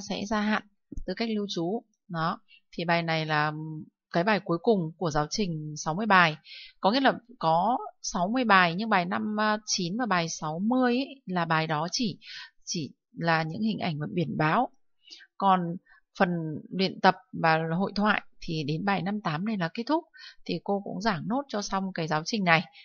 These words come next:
để cho các bạn học cho nó kết quả tốt hơn. Và cô cũng mong các bạn cố gắng học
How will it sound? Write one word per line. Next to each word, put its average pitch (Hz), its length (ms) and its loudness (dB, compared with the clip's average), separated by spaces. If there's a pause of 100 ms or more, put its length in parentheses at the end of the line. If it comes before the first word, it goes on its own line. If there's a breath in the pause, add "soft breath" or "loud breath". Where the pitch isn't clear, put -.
(140)
để 175 160 -2
cho 170 100 -8
các 208 180 -6
bạn 208 220 0
học 175 240 -2
cho 190 120 -8
nó 180 160 -6 (200)
kết 240 140 -4
quả - 220 -2
tốt 233 160 -4
hơn. 233 280 6 (640 loud breath)
Và 170 520 6
cô 226 180 4
cũng 220 220 -2
mong 226 160 4
các 220 100 -2
bạn 226 240 2
cố 175 140 -2
gắng 170 240 0
học 214 200 -2